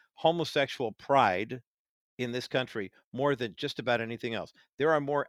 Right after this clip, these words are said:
outward demonstrations of pride than there are Christmas, or so it would appear. <laughs> And, you know, in all honesty, I, I'm not naive enough to think that not everybody who celebrates Christmas is doing so for the right spiritual reasons, but my goodness, it just seems like everywhere you turn, there's fu-, uh,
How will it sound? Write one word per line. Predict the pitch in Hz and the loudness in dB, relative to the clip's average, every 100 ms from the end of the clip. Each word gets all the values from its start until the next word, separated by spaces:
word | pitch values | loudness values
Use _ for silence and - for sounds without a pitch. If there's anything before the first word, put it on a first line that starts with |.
| - | 2
outward | 143 147 165 113 | 2 2 -2 2
demonstrations | 139 151 139 135 135 135 117 | 2 2 -4 -4 -4 -4 -8
of | 120 - | -10 -6
pride | 135 135 135 | 2 2 2
than | 123 117 | -2 -4
there | 117 | -2
are | 113 | -2
Christmas, | - 202 - 92 - - _ _ _ | -4 -8 -8 -12 -12 -18 _ _ _
or | 92 | -12
so | - 120 | -6 -4
it | |
would | 113 | -4
appear. | 98 - 110 - | -6 -4 -4 -6
<laughs> | _ _ _ _ _ _ - | _ _ _ _ _ _ -2
And, | 143 - _ - - | -2 -2 _ -18 -4
you | |
know, | 156 156 | 0 2
in | |
all | 151 160 | 2 2
honesty, | 156 196 - 135 - - - | 2 2 0 -4 -4 -8 0
I, | 143 | 0
I'm | 131 147 | 0 0
not | 143 - | -2 -2
naive | 120 131 170 | 2 4 4
enough | 175 139 - | 2 -4 -4
to | |
think | 123 147 123 | -4 -4 -4
that | 117 _ - | -8 _ -4
not | 131 151 | 2 2
everybody | 147 131 | 2 -2
who | 127 | -4
celebrates | - 131 110 107 | -2 -2 -2 -6
Christmas | - 160 - 135 | -4 -6 -4 -10
is | 117 | -10
doing | - 127 | -10 -10
so | 123 123 | -6 -8
for | - 110 104 _ | -6 -10 -10 _
the | 123 | -6
right | 113 107 | -4 -4
spiritual | - 202 240 - | -6 -4 -4 -4
reasons, | 107 104 - 98 - | -6 -8 -10 -16 -4
but | 110 107 _ _ _ - _ | -2 -4 _ _ _ -20 _
my | 175 214 | -2 0
goodness, | 180 170 131 | 2 0 -2
it | 135 | -8
just | 139 | -6
seems | 180 143 | -4 -4
like | 131 | 0
everywhere | 185 180 131 120 | 0 0 -2 -6
you | 117 | -6
turn, | 214 180 | -6 -4
there's | 110 98 | -6 -8
fu-, | - | -8
uh, | 135 | -8